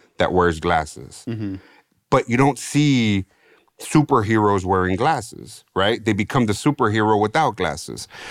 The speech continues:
Speaker 1: So,
Speaker 2: Mm-hmm.
Speaker 1: <laughs> so
Speaker 2: Unless you're
Speaker 1: yeah.
Speaker 2: Clark Cl-, Kent, and, and the glasses are a disguise.
Speaker 1: And the glasses are a disguise, right?
Speaker 2: Yeah.
Speaker 1: Of being a nerd.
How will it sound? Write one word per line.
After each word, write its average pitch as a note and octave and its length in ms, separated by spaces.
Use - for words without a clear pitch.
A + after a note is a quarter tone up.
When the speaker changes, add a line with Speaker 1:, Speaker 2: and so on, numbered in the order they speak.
Speaker 1:
So, B2 340
Speaker 2:
Mm-hmm. F#3 580
Speaker 1:
<laughs> - 20
so - 160
Speaker 2:
Unless D3+ 180
you're C#3+ 140
Speaker 1:
yeah. G2 40
Speaker 2:
Clark B2+ 320
Cl-, A2 180
Kent, F#2+ 320
and, G#2+ 240
and A2+ 120
the A2 40
glasses A#2 400
are G#2+ 100
a F#2+ 40
disguise. - 480
Speaker 1:
And C3 100
the B2 60
glasses B2+ 400
are A2+ 100
a G#2 80
disguise, A#2 500
right? G2+ 220
Speaker 2:
Yeah. G2+ 80
Speaker 1:
Of F2 140
being E2 200
a F2+ 60
nerd. F#2 420